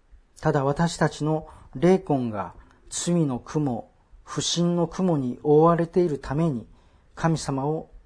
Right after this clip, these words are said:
見ることができないだけです。信仰とは、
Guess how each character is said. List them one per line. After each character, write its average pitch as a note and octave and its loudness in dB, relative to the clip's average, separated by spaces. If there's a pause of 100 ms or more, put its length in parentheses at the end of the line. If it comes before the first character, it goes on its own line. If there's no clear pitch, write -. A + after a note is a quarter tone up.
(120)
見 D#3+ -2
る F3 -2
こ C3+ -2
と C#3+ -2
が D#3 0
で C3 -4
き D#3+ -8
な D#3+ -2
い A#2+ -6
だ - -10
け - -18
で - -18
す。 - -18 (1900)
信 - 0
仰 F#3 2
と F3+ -2
は、 B2+ 0